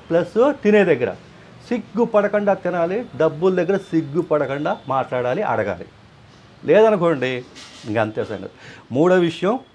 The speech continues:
నేను నవగ్రహాలు తిరిగినప్పుడు ఒకే ఒక కోరిక కోరుకున్నాను. ఏమండి బ్యాంకాక్ సిరీస్ చేద్దాం అనుకుంటున్నాను, అందరూ ఏదో వాళ్ళంతా చెప్తున్నారు. అలా కాకుండా బ్యాంకాక్ అంటే చక్కగా ఫ్రెండ్స్ తోటి, ఫ్యామిలీస్ తోటి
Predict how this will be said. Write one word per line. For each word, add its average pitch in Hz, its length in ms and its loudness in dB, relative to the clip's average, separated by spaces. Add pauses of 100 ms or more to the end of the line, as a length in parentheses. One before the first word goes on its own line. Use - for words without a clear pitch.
(400)
నేను 135 200 2
నవగ్రహాలు 165 400 4
తిరిగినప్పుడు 147 460 -4
ఒకే 160 140 -2
ఒక 160 180 6
కోరిక 147 260 -2
కోరుకున్నాను. 135 560 -4 (120)
ఏమండి 151 520 -2
బ్యాంకాక్ 151 720 -4
సిరీస్ 147 320 -4
చేద్దాం 131 260 -2
అనుకుంటున్నాను, 123 480 -6
అందరూ 147 640 2
ఏదో 135 240 0 (360)
వాళ్ళంతా 139 340 -2
చెప్తున్నారు. 127 400 -8
అలా 208 180 -2
కాకుండా 131 540 -2 (320)
బ్యాంకాక్ 180 520 2
అంటే 127 440 -4 (140)
చక్కగా 139 680 0 (1600)
ఫ్రెండ్స్ 156 360 -4
తోటి, 127 220 2
ఫ్యామిలీస్ 160 640 -4
తోటి 110 280 -6